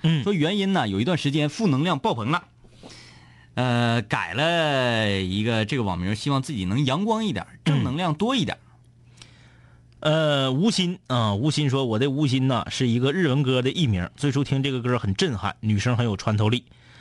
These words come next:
Speaker 1: 呃，B 站上有很多治愈系动漫的剪辑都是用的这个曲儿。”
Speaker 2: 哦，风信子，我第一个网名叫小白。你跟我们没留名的水房歌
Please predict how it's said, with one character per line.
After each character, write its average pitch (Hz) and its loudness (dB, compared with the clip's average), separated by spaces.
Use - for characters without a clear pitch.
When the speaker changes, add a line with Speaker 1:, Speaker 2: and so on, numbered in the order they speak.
Speaker 1:
呃， 110 2
B 143 0
站 139 0
上 117 0
有 120 2
很 104 -2
多 117 2
治 156 0
愈 120 0
系 117 0
动 120 -2
漫 120 0
的 110 2
剪 92 -2
辑 92 -4
都 101 -4
是 98 -4
用 92 0
的 90 -2
这 98 -2
个 87 -4
曲 - -6
儿。” - -8
Speaker 2:
哦， 104 0
风 185 0
信 208 0
子， 101 -2
我 120 0
第 160 0
一 180 2
个 180 0
网 131 0
名 117 -2
叫 165 -2
小 117 -2
白。 90 -6
你 247 4
跟 359 0
我 233 0
们 233 0
没 349 0
留 320 2
名 285 0
的 359 0
水 196 0
房 269 2
歌 359 0